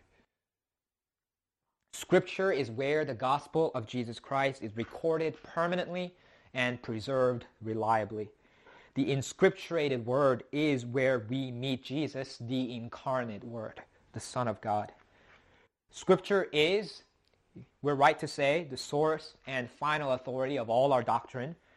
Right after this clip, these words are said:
It is not less than that, but Scripture is also not merely an encyclopedia of doctrine. It is more than that. It's a relational book. It is a book by which God enters into a covenant relationship with us.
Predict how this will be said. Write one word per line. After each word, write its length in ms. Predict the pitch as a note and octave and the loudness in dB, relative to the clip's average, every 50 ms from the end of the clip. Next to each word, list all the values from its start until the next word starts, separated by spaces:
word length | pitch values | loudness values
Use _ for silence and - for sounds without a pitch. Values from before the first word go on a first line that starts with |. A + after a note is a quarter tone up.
| _ _ _ _ _ _ _ _ _ - | _ _ _ _ _ _ _ _ _ 0
It 120 | B2+ C3+ | 0 2
is 120 | C#3 A#2 | 2 4
not 200 | C#3 D3+ E3+ C#3+ | 4 4 4 4
less 340 | B2 B2+ D3+ F3 F#3 - - | 2 2 2 2 0 -2 -8
than 240 | - - B2 A2+ G#2+ | -10 -10 -8 -8 -6
that, 280 | G2+ G2+ A2 A2+ - - _ _ _ _ _ _ _ _ _ _ _ _ | -6 -6 -8 -8 -10 -14 _ _ _ _ _ _ _ _ _ _ _ _
but 220 | D#3 D#3 D#3 - | 8 8 8 6
Scripture 400 | - - - F#3+ - - - F#3 | 2 0 0 0 0 0 0 -2
is 100 | D#3+ C3+ | 0 4
also 280 | D3+ D#3 D#3+ - - E3 | 4 4 4 4 0 0
not 260 | D3+ D#3+ D#3+ - - | 2 2 2 2 0
merely 680 | C#3 C#3 D3 E3 G3+ G#3+ G#3 F#3 D3 B2 C3 B2+ B2 A#2+ | -4 -6 -4 -2 0 0 0 0 -2 -2 -4 -4 -4 -4
an 100 | B2 B2+ | -6 -6
encyclopedia 840 | C3+ C3+ A#2+ - C3+ B2+ - - B2+ A#2 - - D3 C#3 B2 B2+ A#2+ | -8 -10 -6 -4 -4 -4 -4 -6 -10 -8 -6 -4 -2 -2 -2 -2 -4
of 140 | A2 G#2 - | -6 -8 -8
doctrine. 500 | B2+ G2 F#2+ - - - - - - - _ _ _ _ _ _ _ _ _ _ _ _ _ _ _ - | -8 -8 -8 -10 -12 -14 -14 -14 -14 -18 _ _ _ _ _ _ _ _ _ _ _ _ _ _ _ -4
It 120 | B2+ B2+ | -2 0
is 120 | B2+ A#2 A#2 | 0 0 0
more 280 | C#3 C#3 D#3+ E3+ D3+ | 2 4 6 6 6
than 160 | B2 A2+ A2 | 4 -2 -6
that. 240 | G2+ - - C3+ - _ _ _ _ _ _ _ _ _ _ _ | -10 -12 -16 -18 -20 _ _ _ _ _ _ _ _ _ _ _
It's 180 | - C3+ B2+ - | -2 -2 0 0
a 80 | E3 C3 | 0 0
relational 800 | A#2+ C3 C3 B2+ B2+ C#3+ D3+ D#3+ D3 - - - B2 A2 G2+ G2+ | 0 0 -2 -2 0 0 0 0 0 -2 -6 -8 -8 -10 -10 -12
book. 320 | - G2 - - - - _ _ _ _ _ _ _ _ _ _ _ _ _ _ _ _ _ _ _ _ _ - | -12 -16 -18 -18 -20 -20 _ _ _ _ _ _ _ _ _ _ _ _ _ _ _ _ _ _ _ _ _ -2
It 100 | B2+ C#3 | 0 0
is 120 | C#3 - | 2 2
a 60 | D3+ C#3 | 0 -2
book 440 | A2 G2+ D#3+ F#3 F#3+ F#3 - - | 0 2 4 4 4 2 0 2
by 180 | - E3+ D#3 D3+ | 4 6 6 6
which 300 | C#3+ C#3+ D3 C#3+ - - | 4 2 0 -2 -4 -2
God 240 | D#3 D3 D3 D3 - | 0 0 0 0 0
enters 480 | - D#3+ E3+ E3+ - F#3 F3 - - - | -2 -2 -2 -2 -2 -2 -2 -4 -4 -6
into 440 | - D#3+ E3+ E3 - - E3+ A#2+ C#3+ | -6 -4 -4 -4 -6 -6 -4 -2 -2
a 80 | C#3 - | -2 -4
covenant 760 | - - - - F3 F3+ E3+ F3 E3+ D3+ D3 C#3 C3 - - | -6 -10 -2 4 4 6 6 6 2 2 0 -2 -4 -6 -4
relationship 800 | B2 C3 B2+ B2 B2+ B2 A#2+ - - A#2+ A2+ - - B2+ A#2 A#2 | -2 0 0 2 0 0 -2 -4 -6 -8 -6 -4 -4 -4 -4 -4
with 140 | A#2+ G#2+ A#2 | -4 0 2
us. 400 | A#2+ B2 - - - - - | 2 2 2 0 -6 -18 -20